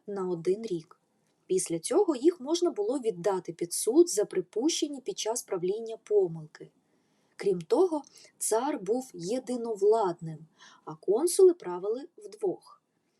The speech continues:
І якщо одного з них не влаштовувало розпорядження іншого, він мав право його скасувати. Нарешті свої рішення консули зазвичай погоджували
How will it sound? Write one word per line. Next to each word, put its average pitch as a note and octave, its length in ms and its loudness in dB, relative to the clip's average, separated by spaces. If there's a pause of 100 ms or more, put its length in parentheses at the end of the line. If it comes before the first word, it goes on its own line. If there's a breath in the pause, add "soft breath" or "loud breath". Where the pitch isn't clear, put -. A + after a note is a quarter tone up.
(160)
І - 80 -6
якщо G#3+ 420 2
одного A#3+ 480 -2
з F3 120 -8
них A3 260 -4
не G3+ 140 -4
влаштовувало F3+ 800 -4
розпорядження F3+ 840 -4
іншого, A3 680 -4 (340 loud breath)
він C#4 280 2
мав F4 220 0
право C4 420 0
його C4 400 0
скасувати. E3 920 -8 (760)
Нарешті G3 720 0
свої E3 380 -6
рішення G#3 560 2
консули G#3+ 580 0
зазвичай F3 600 -4
погоджували B3 800 -4